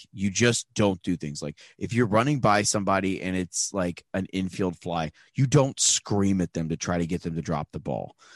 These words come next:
Um, you don't, um, like, there, there's just, there's just things you don't do. And there's n-, nobody tells you these things. You learn these things over time. You know,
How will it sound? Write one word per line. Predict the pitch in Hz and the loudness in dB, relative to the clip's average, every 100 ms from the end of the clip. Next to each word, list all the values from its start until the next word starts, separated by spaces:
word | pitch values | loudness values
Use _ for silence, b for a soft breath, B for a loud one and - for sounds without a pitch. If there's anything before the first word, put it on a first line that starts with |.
| B B B - | B B B 0
Um, | 101 101 95 95 90 - | 2 4 4 2 -2 -4
you | 110 107 | 2 2
don't, | 101 117 120 113 - - - 95 | 4 4 6 2 0 -10 -10 -4
um, | 92 90 87 85 73 _ _ _ _ _ _ _ - 110 | -2 0 -2 -4 -10 _ _ _ _ _ _ _ -8 -4
like, | 104 | 0
there, | 113 107 | 2 2
there's | 104 101 | 2 0
just, | 117 107 - | 0 -2 -2
there's | 101 | -2
just | 92 - | 0 0
things | 156 165 165 - | 0 0 0 0
you | 85 | -2
don't | 95 104 107 - | 2 2 0 -6
do. | - 82 65 - _ _ - | -4 -4 -4 -8 _ _ -14
And | 95 | -6
there's | 98 95 92 - - _ _ _ _ _ | -4 -4 -4 -4 -6 _ _ _ _ _
n-, | 90 90 - - | -10 -10 -14 -10
nobody | 113 104 131 147 147 139 | -4 2 4 4 2 0
tells | - 107 107 101 | -4 0 0 0
you | 98 | -2
these | 87 82 | -4 -4
things. | 85 85 - | -6 -8 -8
You | 90 | -6
learn | 85 90 101 101 | -2 0 2 0
these | 95 87 - | -2 -4 -4
things | 82 78 73 - | -4 -6 -8 -8
over | 85 85 78 78 | -4 -4 -4 -10
time. | - 80 50 - b b b b b | -10 -12 -12 -16 b b b b b
You | 85 | -2
know, | 87 | -2